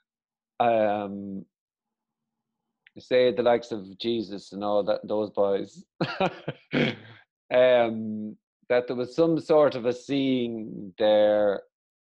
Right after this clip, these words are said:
in some of the, in some of the scriptures and some of the things that have been said.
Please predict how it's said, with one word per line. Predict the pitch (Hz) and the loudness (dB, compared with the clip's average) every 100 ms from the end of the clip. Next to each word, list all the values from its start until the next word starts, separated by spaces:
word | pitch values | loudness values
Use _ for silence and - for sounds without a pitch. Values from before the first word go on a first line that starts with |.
| _ _ _ _ _ _ _ _ _ _ - | _ _ _ _ _ _ _ _ _ _ -14
in | 117 | -14
some | 104 143 139 131 | -8 -4 -2 -2
of | 117 | 0
the, | 127 | 0
in | 120 131 135 | 0 -2 -4
some | 254 214 | -4 -4
of | |
the | 139 | -6
scriptures | - - 156 156 - 135 127 107 | -10 -2 -2 -2 -10 -6 -4 -4
and | 113 | -10
some | - 139 | -4 -4
of | 127 | -2
the | 123 | -4
things | 135 131 120 | -4 -6 -6
that | 120 | -6
have | 110 | -6
been | 98 107 | -6 -6
said. | 95 131 123 113 | 0 2 4 2